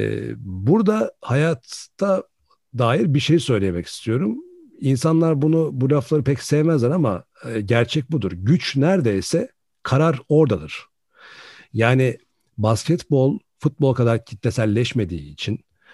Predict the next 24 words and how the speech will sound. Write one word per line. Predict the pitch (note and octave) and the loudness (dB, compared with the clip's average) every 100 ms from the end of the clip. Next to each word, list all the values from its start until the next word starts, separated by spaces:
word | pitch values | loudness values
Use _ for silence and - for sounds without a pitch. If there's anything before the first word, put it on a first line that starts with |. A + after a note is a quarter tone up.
| - - - | -20 -20 -10
e, | F#2+ F#2+ F2+ | -4 -2 -2
basketbol | F#2+ G#2 C#3+ - C3+ C3 | -2 0 -2 0 0 2
Avrupa'da | A2+ A#2 C3 A#2+ A#2+ A#2 - _ | 2 2 0 0 0 0 -4 _
futbol | - B2 A#2+ A#2 | -8 -2 -2 0
kadar | A2 G#2+ F#2+ _ _ - | 0 0 -2 _ _ -4
yaygın | G#2+ G#2 G#2 A#2+ | 0 0 2 2
olmadığı | B2 B2 G2 F2 | 4 2 0 -4
için | D2+ E2 - G#2 - _ _ _ | -12 -12 -8 -8 -8 _ _ _
ve | A#2 | -2
basketbol, | A2 A2 - A#3+ - B2 F2 _ _ _ _ _ | 2 0 0 -2 0 -2 -2 _ _ _ _ _
Avrupa | F#2 A2+ G#3 G3 | -4 -2 0 2
basketbolu | B2+ G#2+ - G2+ - F2 F2+ | 2 2 -2 -6 -6 -8 -4
pazarı, | - A2 A#2 G2 - _ _ _ _ _ _ | -2 0 2 0 -4 _ _ _ _ _ _
Avrupa | - A#2+ G#3 G#3 | -4 0 2 2
futbol | G#3+ - F3+ C3+ | -2 0 0 2
pazarının | A#2+ A#2 B2+ B2+ D#3 - - _ _ | 0 2 2 0 -2 -6 -16 _ _
hani | G#2+ A2 | -4 -2
yanına | G2+ A#2 C#3 G3 | 0 2 4 4
dahi | D3 G#2+ | 2 0
yaklaşamayacak, | G#2+ G2+ A2+ G2 C3 G2+ F2+ F2 | 0 -2 -2 0 0 0 -2 -6
e, | - G2+ F#2 | -6 -6 -4
büyüklükte | G2 G2+ - F#2 - | -4 -4 -6 -10 -6
olduğu | F#2 E2+ F2 | -6 -6 -8
için, | D2+ - D#3+ G#3+ | -12 -6 -4 -4